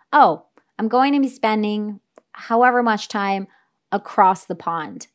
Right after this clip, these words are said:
And the same goes, you know, if you are in the U K and you're gonna be spending some time in the States. Have you ever been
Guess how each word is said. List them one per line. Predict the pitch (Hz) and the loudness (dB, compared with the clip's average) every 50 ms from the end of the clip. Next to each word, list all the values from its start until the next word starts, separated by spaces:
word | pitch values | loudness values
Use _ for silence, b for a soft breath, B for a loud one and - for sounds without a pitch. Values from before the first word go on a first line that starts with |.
| _ | _
And | - 302 339 | -6 -6 -6
the | 359 349 | -6 -8
same | 349 - 349 339 339 339 | -6 -4 -4 -4 -2 -2
goes, | 285 302 285 285 285 277 240 - - _ - | 0 0 0 0 0 -4 -6 -10 -16 _ -6
you | 269 233 | -4 -4
know, | 185 165 160 160 - - | -2 -2 -4 -6 -6 -8
if | 208 202 - | -8 -8 -4
you | 226 214 208 - | -2 -2 -2 0
are | - 254 277 302 | 0 0 0 0
in | 285 247 | -2 -4
the | 214 190 | -4 -4
U | 175 170 170 | -6 -8 -10
K | 170 - 170 160 160 165 - - | -10 -8 -8 -6 -6 -6 -8 -8
and | - 180 185 185 175 180 180 | -10 -10 -10 -8 -10 -10 -12
you're | 185 175 | -12 -10
gonna | 170 190 185 | -10 -10 -10
be | 185 185 | -10 -12
spending | - - 170 165 170 170 170 175 | -10 -10 -10 -8 -8 -10 -12 -14
some | 165 - 180 180 175 | -14 -14 -16 -16 -14
time | - 165 160 156 151 151 160 165 - _ _ _ _ _ _ _ | -12 -12 -10 -10 -10 -10 -12 -14 -16 _ _ _ _ _ _ _
in | - 277 277 247 | -2 -2 0 0
the | 208 175 | -2 -6
States. | - - - - - - _ - - - _ _ _ _ _ _ _ _ _ _ _ _ _ _ _ _ _ _ _ _ | -8 -12 -14 -14 -16 -16 _ -20 -20 -20 _ _ _ _ _ _ _ _ _ _ _ _ _ _ _ _ _ _ _ _
Have | - 240 285 349 | 2 2 2 2
you | 415 453 - | 2 0 2
ever | - 262 262 277 285 | 2 2 2 2 0
been | 247 233 240 240 233 233 | 0 2 2 2 2 0